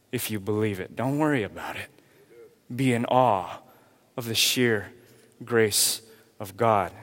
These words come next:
Grace is the mysterious way that God chooses to secure his eternal purpose. He said,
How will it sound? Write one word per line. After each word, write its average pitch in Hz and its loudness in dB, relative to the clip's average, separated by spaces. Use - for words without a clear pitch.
Grace 160 4
is 143 0
the 120 -4
mysterious 160 0
way 135 2
that 143 -6
God 151 6
chooses 135 -2
to 139 -4
secure - 2
his 123 0
eternal 127 0
purpose. 151 0
He 131 -4
said, 120 2